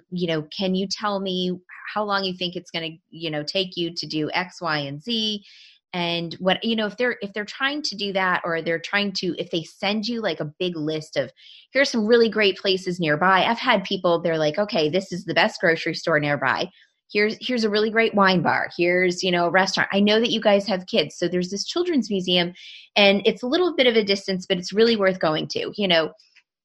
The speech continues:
when they do those things, those, you book those right away. Um, so, like, if, and if they, you know, usually you see that list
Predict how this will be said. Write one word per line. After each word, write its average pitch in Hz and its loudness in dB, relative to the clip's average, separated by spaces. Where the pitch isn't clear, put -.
when 214 4
they 233 6
do 247 2
those 185 2
things, 254 0
those, 220 6
you 214 4
book 208 2
those 165 6
right 143 6
away. - 0
Um, 156 0
so, 180 6
like, 165 4
if, 190 2
and 208 4
if 202 4
they, 180 6
you 214 0
know, 185 2
usually 220 2
you 180 0
see 190 0
that 156 2
list 165 -2